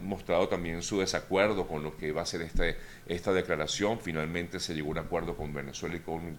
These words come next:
Cuba, pero no así con Nicaragua. Eh, por lo tanto, ellos no firmaron este, este, mm, esta declaración, eh, final.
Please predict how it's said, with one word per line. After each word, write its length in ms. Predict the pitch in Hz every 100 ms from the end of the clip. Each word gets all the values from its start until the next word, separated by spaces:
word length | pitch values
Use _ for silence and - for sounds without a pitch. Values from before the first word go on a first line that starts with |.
| -
Cuba, 360 | 127 104 113 98 92 -
pero 320 | 123 113 110 107
no 320 | 98 95 95
así 300 | 90 82 82
con 240 | - 78
Nicaragua. 680 | 85 87 76 80 107 107 131 - - - - -
Eh, 200 | 80 80 71
por 140 | 87 80
lo 120 | 78
tanto, 420 | 90 87 82 92
ellos 260 | 85 85 92
no 120 | 78
firmaron 420 | 92 80 78 80
este, 380 | 76 - 82 78 - - -
este, 540 | 78 - 90 82 78 -
mm, 720 | 76 73 69 65 62 - -
esta 340 | - - 85 76
declaración, 720 | 90 87 78 78 95 85 82
eh, 80 | 80
final. 540 | - 92 90 69 67